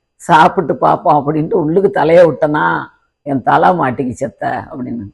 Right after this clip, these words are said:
"ஐயையோ, என்ன மருமகனே இதுக்கு அப்படி பண்ணுனீங்க? சரி இருங்க, உங்க தலையை எடுக்கிறதுக்கு வழி பண்றேன்னு" சொல்லிட்டு எல்லாரையும் கூப்பிட்டு,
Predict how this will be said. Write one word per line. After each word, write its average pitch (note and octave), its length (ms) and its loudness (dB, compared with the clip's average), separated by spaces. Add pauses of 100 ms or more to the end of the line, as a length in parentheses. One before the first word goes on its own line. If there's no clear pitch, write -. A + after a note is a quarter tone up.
(240)
"ஐயையோ, D3+ 840 -2
என்ன C#3 380 -4
மருமகனே C#3 640 -4
இதுக்கு C3 320 -4
அப்படி C3 320 0
பண்ணுனீங்க? D#3 580 -4 (380)
சரி G3 360 -2
இருங்க, E3+ 460 0
உங்க C#3+ 180 -4
தலையை D#3 380 0
எடுக்கிறதுக்கு C#3 240 -2
வழி C3+ 260 -4
பண்றேன்னு" C3+ 340 -4
சொல்லிட்டு E3+ 340 -4
எல்லாரையும் D3+ 480 0
கூப்பிட்டு, E3+ 540 -2